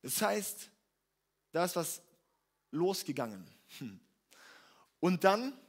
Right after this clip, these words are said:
sozusagen drei Tage später, waren sie durchs Meer durch.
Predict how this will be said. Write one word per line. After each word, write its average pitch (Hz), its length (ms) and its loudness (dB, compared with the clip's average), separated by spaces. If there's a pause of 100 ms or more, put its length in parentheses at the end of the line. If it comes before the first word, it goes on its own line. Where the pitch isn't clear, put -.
(500)
sozusagen 175 380 2
drei 180 220 4
Tage 190 360 2
später, 160 720 -2 (280)
waren 175 400 4
sie 160 120 -4
durchs 156 340 -4
Meer 143 280 -4
durch. 117 520 -10